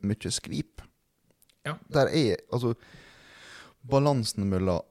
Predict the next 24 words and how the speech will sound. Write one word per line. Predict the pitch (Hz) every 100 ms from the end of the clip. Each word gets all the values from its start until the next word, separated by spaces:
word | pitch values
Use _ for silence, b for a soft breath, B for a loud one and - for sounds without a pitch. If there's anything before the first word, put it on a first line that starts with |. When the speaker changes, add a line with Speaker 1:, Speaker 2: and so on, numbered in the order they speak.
| - 104
Speaker 1:
bra | 117 110 82
og | 92 87
dårlig | 98 98 80
er |
for | -
stor, | 107 92 - B B - -
ikke | 95
sant? | 98 - -
Speaker 2:
Ja. | - -
Speaker 1:
Det | 107 107
er | 113
så | - 110
lavterskel | 95 90 90 - 104 - 85
å | 82
legge | 90 101 131
ut, | -
og | 101
det |
er | 92
lett | - 76
å |
legge | 85 95
ut. | 110
Speaker 2:
Mm. | _ -